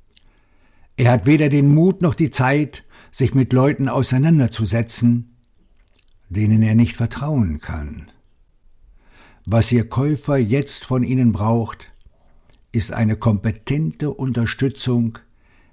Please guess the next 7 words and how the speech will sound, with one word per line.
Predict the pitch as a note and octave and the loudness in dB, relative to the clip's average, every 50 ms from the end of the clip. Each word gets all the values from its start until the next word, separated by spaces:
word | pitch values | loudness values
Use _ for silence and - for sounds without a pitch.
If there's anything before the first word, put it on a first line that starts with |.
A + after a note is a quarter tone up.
| _ _ | _ _
die | - G2 A#2 A#2+ A2 | -4 0 0 0 2
ihm | A2+ A#2 A2+ A2 | 4 4 4 4
bei | F#2+ G#2 G#2+ A2+ - - - | 4 2 -2 -4 -4 -8 -8
all | A#2 B2 C3 C#3 C#3+ | -6 -4 -4 -2 -2
den | C3+ C#3 C#3 C3+ A#2 | -2 -2 -2 -2 -4
Aktivitäten | - A2+ - - - B2+ A2 A2+ A2 - - A#2+ B2+ C3 B2+ - B2 | -6 -8 -10 -8 -4 -2 0 0 0 0 0 -2 -2 0 0 0 -2
hilft, | F#2 - G2+ A2 A#2 A#2+ A2+ - - - - - | 0 0 0 0 0 0 -2 -4 -12 -20 -20 -20